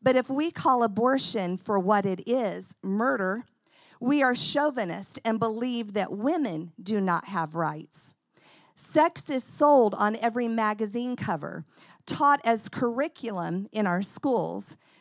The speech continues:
portrayed as the norm for teens and young adults. And if they are not doing it, well,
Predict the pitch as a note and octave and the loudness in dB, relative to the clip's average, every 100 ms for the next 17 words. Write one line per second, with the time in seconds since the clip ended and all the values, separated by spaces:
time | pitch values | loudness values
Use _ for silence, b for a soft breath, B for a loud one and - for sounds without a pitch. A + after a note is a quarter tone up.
0 | b - C4+ - - D4+ D4+ D#4+ D#4 B3 | b -6 -4 -4 -4 -2 -2 -4 -2 2
1 | A#3 G#3+ G3+ A3 A3+ B3 C#4+ A#3 G3 G3+ | 2 2 0 2 4 4 4 4 0 0
2 | G3+ G3 - B3+ B3 - G3+ G3 G3 G3+ | 0 0 0 2 2 0 -2 0 0 0
3 | E3+ G#3 A3+ E3+ - - B B B - | -2 2 2 2 -4 -14 B B B 0
4 | B3 A#3+ A3+ C4+ D#4 C#4 C4 B3+ B3+ G#3+ | 2 2 2 0 2 0 4 4 2 0
5 | C4+ C#4 C4 A3+ - C4+ E4+ - - - | 0 0 -2 -6 -2 0 0 -4 -8 -8
6 | b b - F#3 A3+ B3 D4 C#4 | b b 0 4 6 6 4 0